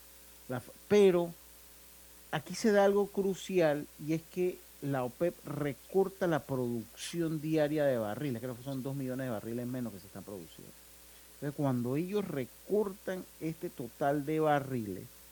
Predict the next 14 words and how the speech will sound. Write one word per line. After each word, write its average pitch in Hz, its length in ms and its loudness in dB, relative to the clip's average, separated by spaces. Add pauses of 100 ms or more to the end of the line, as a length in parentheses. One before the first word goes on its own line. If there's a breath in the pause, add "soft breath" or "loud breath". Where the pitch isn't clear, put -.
(320)
esto 139 240 0
produce 135 480 -2
una 156 180 0
estabilización 120 1400 -4 (720 loud breath)
porque 160 640 6
obviamente, 151 960 0 (500)
eh, 117 480 0
eh, 113 420 -2
la 135 140 4
oferta 151 460 4
va 143 80 6
a 139 40 2
ser 135 220 0
menor. 139 380 2